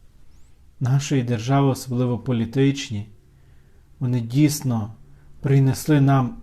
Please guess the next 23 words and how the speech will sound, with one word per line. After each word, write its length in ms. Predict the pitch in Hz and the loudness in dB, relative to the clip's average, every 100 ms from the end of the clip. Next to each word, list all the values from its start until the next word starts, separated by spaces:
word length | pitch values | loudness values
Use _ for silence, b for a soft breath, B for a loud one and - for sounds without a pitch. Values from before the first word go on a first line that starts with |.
| - | -2
не 180 | 135 | -2
просто 480 | - 147 143 - 139 | 0 0 0 -2 -4
перемогу 760 | 107 135 123 120 123 120 110 110 | -2 0 0 0 -2 -2 -4 -4
і 80 | 127 | -6
завершення 640 | 120 113 117 110 120 107 | -4 -2 -4 -6 -6 -6
війни, 340 | 104 101 98 98 b b b b b b | -4 -4 -4 -8 b b b b b b
а 140 | 147 | 2
звільнення 680 | 123 127 156 165 156 139 131 | 2 4 6 6 6 6 4
всієї 680 | 110 - 147 131 151 151 151 | 0 2 4 6 8 8 8
нашої 560 | 131 139 143 139 139 131 | 6 2 2 0 0 0
території, 920 | 135 131 127 - 139 127 104 98 113 - - _ _ _ _ _ _ _ - - | 2 0 0 0 2 2 2 -4 -10 -18 -20 _ _ _ _ _ _ _ -20 -20
щоби 600 | - 160 143 151 135 - | -2 2 8 8 6 2
і 120 | - 143 | 0 4
Донецька, 600 | 151 156 156 156 - 151 | 6 6 6 2 2 4
і 60 | |
Луганська 540 | 139 139 151 156 151 131 | 6 6 6 2 0 0
область, 440 | 120 113 104 - | 0 -2 -6 -4
і 60 | 135 | -4
Крим 320 | 139 151 147 | 2 2 2
повернулися 800 | 147 131 131 139 151 151 139 139 | 2 2 2 4 4 2 0 -4
в 80 | - | -6
склад 480 | - 135 131 123 117 | -4 0 2 0 -4
України. 680 | 110 120 113 117 120 107 | -8 -6 -4 -4 -4 -6